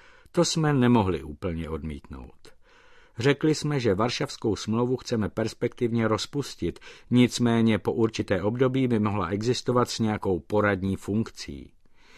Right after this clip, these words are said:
Po Ševarnadzem si vzal slovo Dienstbier. Řekl, že máme jiný nápad. Vytvoření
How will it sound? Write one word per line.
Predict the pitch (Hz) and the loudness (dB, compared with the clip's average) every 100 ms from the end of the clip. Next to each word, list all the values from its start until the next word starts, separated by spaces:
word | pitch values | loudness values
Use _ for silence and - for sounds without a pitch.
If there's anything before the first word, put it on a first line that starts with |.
| - - - _ _ | -20 -20 -20 _ _
Po | - 147 | 4 4
Ševarnadzem | 170 165 160 156 143 151 147 | 4 2 2 0 0 0 0
si | - 98 | 0 -2
vzal | 87 113 | 0 -2
slovo | 117 117 110 | -2 -2 0
Dienstbier. | 104 85 92 82 71 67 69 73 - _ _ _ - - - | 0 0 0 -2 -6 -12 -16 -18 -20 _ _ _ -20 -20 -8
Řekl, | 104 135 - 147 | -2 0 2 2
že | 123 | 4
máme | 123 117 117 113 | 4 6 6 4
jiný | 95 107 110 104 | 4 4 4 2
nápad. | 85 71 - - 76 - - - - - | -2 -6 -12 -16 -16 -20 -20 -20 -16 2
Vytvoření | 139 - 160 143 147 139 | 2 4 4 6 4 2